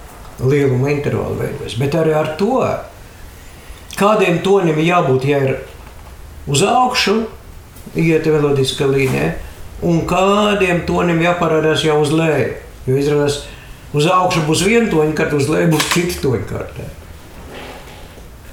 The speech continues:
Tur atkal citi intervālu attālumi. Tas arī vēl nav viss, jo ir, eh, vēl ierobežojumi dažādam rāgam,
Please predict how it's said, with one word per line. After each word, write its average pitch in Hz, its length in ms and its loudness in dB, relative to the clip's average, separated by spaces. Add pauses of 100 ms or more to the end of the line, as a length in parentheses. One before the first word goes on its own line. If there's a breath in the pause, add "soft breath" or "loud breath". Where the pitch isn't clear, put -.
(200)
Tur 123 240 -2
atkal 131 280 -2
citi 160 320 -2
intervālu 123 500 0
attālumi. - 580 -6 (440)
Tas - 320 -2
arī 196 280 4
vēl 143 240 4
nav 113 300 2
viss, - 320 -6 (300 loud breath)
jo 147 240 2 (100)
ir, 196 320 4
eh, 151 500 -2
vēl 196 380 4
ierobežojumi 135 960 2 (460)
dažādam 139 560 2
rāgam, 170 500 2